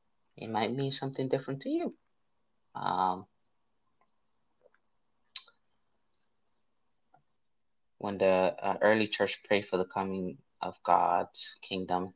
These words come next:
they were praying that God will show himself in power and glory. They were praying that Jesus will be seen and acknowledged as a true Lord of the world over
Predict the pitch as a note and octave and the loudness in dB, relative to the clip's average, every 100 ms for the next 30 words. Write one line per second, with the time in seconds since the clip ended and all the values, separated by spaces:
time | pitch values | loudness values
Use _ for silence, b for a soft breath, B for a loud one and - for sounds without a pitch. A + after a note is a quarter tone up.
0 | _ - G2 G2 - G2+ F#2+ F#2 F#2+ F#2 | _ -6 -6 -6 -2 0 0 -2 -4 -2
1 | F#2+ F#2+ F#2+ - - F2+ F#2 - - - | 0 0 -2 -6 0 0 -2 -6 -8 -8
2 | - - F#2 F2+ G2 F#2+ F#2 - - _ | -20 -2 2 2 0 8 8 8 -4 _
3 | _ _ _ _ b b b b b b | _ _ _ _ b b b b b b
4 | _ - F2 - - G#2+ G2+ G2 F#2 E2 | _ -4 -2 -2 2 4 4 2 2 0
5 | - F2+ F#2 G2 F#2+ F2+ - - F#2+ F#2+ | -2 -4 -4 -4 -6 -8 -6 -2 0 -2
6 | F#2 F2+ F2 F2 F#2 F2+ F2+ E2+ - - | -4 -8 -8 -4 0 0 0 -8 -14 -14
7 | - F#2+ G2+ F2 G2 - - F2+ - - | -6 -4 -2 -2 -4 -8 -6 -4 -4 -4
8 | G2+ G2 F#2 | -8 -6 -10